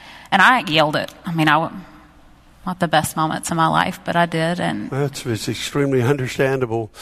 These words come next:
Speaker 2: So just fast forward a little bit. Your mother passes away, uh, at age forty-five from a destroyed liver.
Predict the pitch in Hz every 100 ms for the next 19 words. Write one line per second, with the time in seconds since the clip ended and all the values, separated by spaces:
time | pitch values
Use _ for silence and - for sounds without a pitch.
0 | - - - - - 139 139 165 - 160
1 | 151 - - 151 151 139 131 123 120 123
2 | 123 - - - - - - - - 135
3 | 131 139 147 147 143 - - _ - 139
4 | 135 160 143 123 120 117 120 165 165 -
5 | - 117 110 113 _ _ 143 135 127 -
6 | - 139 151 156 131 113 113 123 - 117
7 | 110 107 - 131 127 120 123 117 110 113